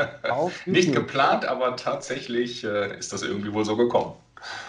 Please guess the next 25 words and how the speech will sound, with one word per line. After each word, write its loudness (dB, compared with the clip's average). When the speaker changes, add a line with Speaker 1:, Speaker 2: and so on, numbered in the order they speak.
Speaker 1:
Das 4
wäre 4
tatsächlich 0
meine, 2
eine 2
meiner 4
Fragen 0
gewesen, 4
nämlich 6
wann 6
hast 0
du 0
denn 4
wahrgenommen, 4
dass 0
du -4
jetzt 0
plötzlich, -2
ich -4
nenn's 4
mal, 8
ein 6
YouTuber 4
geworden 2
bist? -8